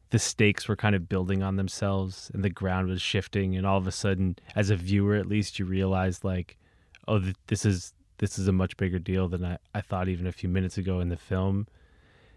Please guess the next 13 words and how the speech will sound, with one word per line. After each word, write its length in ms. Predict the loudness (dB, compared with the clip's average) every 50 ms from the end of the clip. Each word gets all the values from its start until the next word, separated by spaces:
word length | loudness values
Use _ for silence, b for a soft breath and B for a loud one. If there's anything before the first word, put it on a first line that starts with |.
| b b b
Do 80 | 8 8
you 60 | 8
think 200 | 8 8 4 6
that 180 | 6 4 2 2 _ -20 _ -20
he 400 | -18 -16 -12 -4 2 4 6 6
was 220 | 6 6 6 6 6
aware 680 | 4 4 4 4 4 4 4 4 2 2 0 -4 -8 -12 _ _ _ _ _ _ _ _ _ 0
of 200 | 0 2 2 2
the 60 | -2
stakes 720 | -6 -4 -2 0 0 0 0 -2 _ -16 -16 -16 -18 -18 _ _ _ _ _ _ _ _ -4 0
the 120 | 0 2
whole 200 | 2 2 0 0
time? 400 | 0 -2 -2 0 0 -2 -4